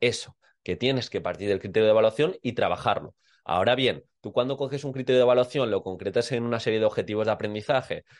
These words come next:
pues vas a utilizar unas metodologías. También, dependiendo de esas metodologías y de las distintas propuestas y secuencia didáctica,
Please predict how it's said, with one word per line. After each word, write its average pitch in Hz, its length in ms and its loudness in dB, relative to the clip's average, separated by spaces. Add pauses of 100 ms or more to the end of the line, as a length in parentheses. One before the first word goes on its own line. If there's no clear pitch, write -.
(260)
pues 95 320 2
vas 107 160 -2
a 117 40 2
utilizar 120 320 -2
unas 131 180 -4
metodologías. 101 880 0
También, 110 380 -2
dependiendo 107 460 -4
de 117 80 0
esas 117 180 -6
metodologías 127 960 2
y 127 40 -8
de 110 100 -2
las 107 140 -2
distintas 107 420 -6
propuestas 123 560 2
y 95 40 -10
secuencia 98 400 -2
didáctica, 131 600 2